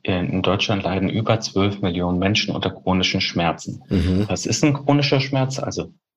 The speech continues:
Speaker 1: da, man spricht von einem chronischen Schmerz, wenn er länger als drei Monate hinaus andauert.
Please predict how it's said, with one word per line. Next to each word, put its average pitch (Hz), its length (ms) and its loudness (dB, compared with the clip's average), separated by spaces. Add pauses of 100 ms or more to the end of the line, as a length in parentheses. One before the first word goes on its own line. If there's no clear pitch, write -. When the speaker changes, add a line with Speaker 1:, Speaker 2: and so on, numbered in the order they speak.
Speaker 1:
da, 87 240 -4
man 95 180 0
spricht - 280 -2
von 98 100 0
einem 90 120 0
chronischen 98 400 2
Schmerz, 101 380 0
wenn 95 120 0
er 95 100 0
länger 98 300 2
als - 220 -6
drei 95 540 2
Monate 98 480 2
hinaus 87 440 -2
andauert. 82 600 0